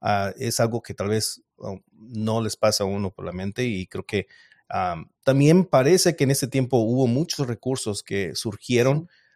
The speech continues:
Speaker 1: bastantes creadores de, de contenido.
Speaker 2: Sí.
Speaker 1: Entonces, a este punto hay muchos recursos que uno puede tomar gratuitos, ah, para poder aprender. Así que,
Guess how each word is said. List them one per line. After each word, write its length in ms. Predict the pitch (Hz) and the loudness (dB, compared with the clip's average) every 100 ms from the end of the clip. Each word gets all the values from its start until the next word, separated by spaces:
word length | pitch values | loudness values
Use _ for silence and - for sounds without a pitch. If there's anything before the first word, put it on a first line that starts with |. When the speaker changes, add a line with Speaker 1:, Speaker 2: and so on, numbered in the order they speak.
| _ _ | _ _
Speaker 1:
bastantes 520 | 90 - 104 107 113 | -6 -2 -2 -2 -4
creadores 500 | - 95 95 107 113 | -2 -2 0 -2 -2
de, 300 | 98 90 85 - | -2 -4 -6 -10
de 80 | 98 | -10
contenido. 720 | 92 87 87 101 117 131 143 _ _ _ | -8 -8 -4 0 0 0 -2 _ _ _
Speaker 2:
Sí. 120 | - | -8
Speaker 1:
Entonces, 480 | 107 113 110 107 117 | -4 -4 -2 -4 -4
a 300 | 110 101 98 110 | -4 -2 0 -2
este 200 | - 113 | -2 -4
punto 320 | 127 123 120 | -2 2 2
hay 80 | 117 | 4
muchos 540 | 120 160 175 147 - | 6 6 4 0 0
recursos 520 | 120 - 131 123 127 | -4 0 0 0 -2
que 120 | - | 0
uno 260 | 113 131 117 | 2 4 4
puede 240 | 123 120 | 4 4
tomar 480 | 117 104 104 117 - - | 4 2 4 2 0 -2
gratuitos, 800 | 110 107 113 95 - 101 - - _ _ _ - | 2 2 2 0 0 -4 -4 -14 _ _ _ -6
ah, 240 | 98 92 78 | 0 0 2
para 180 | 92 | 0
poder 220 | - 98 95 | 0 0 0
aprender. 400 | - 90 104 113 | -2 -2 0 0
Así 200 | - 107 | 0 -2
que, 320 | 110 92 | 0 -2